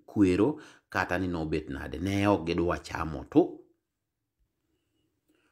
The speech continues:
To Ruoth Nyasaye ma jaloch nooro jaotene Muhammad sallallahu alaihi wasallam, mochako miye nyaka buk mar Quran maleronwa maler ahinya gigo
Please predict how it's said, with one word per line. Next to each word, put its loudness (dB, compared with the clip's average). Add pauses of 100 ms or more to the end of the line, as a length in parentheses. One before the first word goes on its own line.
(680)
To 2
Ruoth 4
Nyasaye 2
ma 0
jaloch -2 (260)
nooro 2
jaotene -2
Muhammad -6
sallallahu -6
alaihi -6
wasallam, -2 (640)
mochako -2
miye 2
nyaka -4
buk -4
mar -4
Quran -4 (400)
maleronwa 0 (100)
maler -2
ahinya -6 (360)
gigo -2